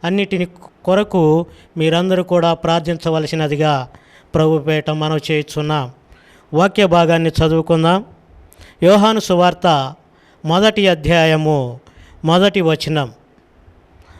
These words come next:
చదువుకుందాం. వాక్యం యోహాను సువార్త మొదటి అధ్యాయము మొదటి వచనం. "ఆదియందు వాక్యముండెను,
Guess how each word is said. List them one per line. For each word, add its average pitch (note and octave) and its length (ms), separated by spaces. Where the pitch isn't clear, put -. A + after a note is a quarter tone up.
చదువుకుందాం. F#3 680
వాక్యం E3+ 520
యోహాను G#3 320
సువార్త F#3 400
మొదటి F#3 480
అధ్యాయము E3 520
మొదటి D#3+ 360
వచనం. D3 480
"ఆదియందు G#3 920
వాక్యముండెను, D#3+ 920